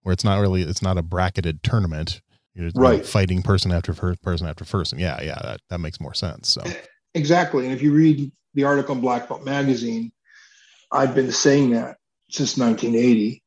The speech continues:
Speaker 2: It's not a secret. It's no change in my story. But other people, to diminish me because they feel threatened by my accomplishments, have gone out there and created media campaigns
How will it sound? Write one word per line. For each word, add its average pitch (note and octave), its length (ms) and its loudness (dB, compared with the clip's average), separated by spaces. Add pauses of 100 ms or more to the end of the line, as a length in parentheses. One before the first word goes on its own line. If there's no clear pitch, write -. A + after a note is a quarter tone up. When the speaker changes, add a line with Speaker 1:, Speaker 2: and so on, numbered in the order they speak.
(140)
Speaker 2:
It's - 180 -8
not B2 120 4
a A2 40 6
secret. A#2 640 2
It's - 160 -18
no A#2+ 120 0
change A#2+ 340 2
in A2+ 60 6
my A2 100 4
story. A#2+ 600 0 (760)
But C3+ 220 0
other F3 240 10
people, C#3 540 8 (160)
to B2+ 360 6 (540)
diminish C#3 580 6
me A2+ 320 -4 (300)
because A#2 260 -2
they A#2 120 2
feel C3 180 4
threatened C3 500 0
by A2+ 180 0
my A2 200 -2
accomplishments, B2+ 1040 -6 (280)
have C3+ 220 2
gone B2 240 6
out A2+ 280 2
there C3 160 2
and A#2+ 200 -4 (160)
created B2+ 380 4
media C3 440 6
campaigns G#2+ 840 -4